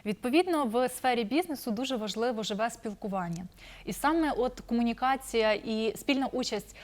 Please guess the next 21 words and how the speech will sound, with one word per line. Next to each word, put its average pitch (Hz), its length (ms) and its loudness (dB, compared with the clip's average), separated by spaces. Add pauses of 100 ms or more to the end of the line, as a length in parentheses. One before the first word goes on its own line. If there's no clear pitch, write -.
(140)
в 202 420 0
схожих 285 360 2
подіях, 185 840 -2
е, 202 120 -2
виступи 220 500 0
на 202 120 2
таких 190 340 -6
подіях 185 640 -4
тощо, 302 440 -2 (320)
вони, 285 680 2
е, 220 240 4
підсилюють 247 1000 -2 (720)
ваш 233 260 4
авторитет 247 580 2
підприємця, 277 640 0
вони 247 200 2
дозволяють 226 680 2
вам 202 140 2
будувати 208 460 2
нові 202 240 0
знайомства, 247 640 0